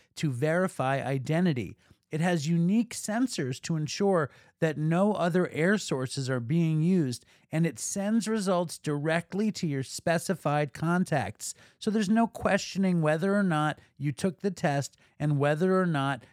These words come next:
you altered the reporting. This is why SoberLink's remote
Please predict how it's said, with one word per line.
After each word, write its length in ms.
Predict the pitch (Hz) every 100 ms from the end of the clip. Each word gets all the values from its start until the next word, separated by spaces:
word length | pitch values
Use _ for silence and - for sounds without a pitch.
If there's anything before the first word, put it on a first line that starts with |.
| _
you 160 | 156
altered 460 | - 135 143 151 139
the 120 | 131
reporting. 640 | 131 147 - 196 202 107 95 - _
This 280 | 135 180 -
is 160 | 233 208
why 160 | 175
SoberLink's 920 | 151 - 170 180 196 202 170 165 170
remote 440 | 147 143 139 165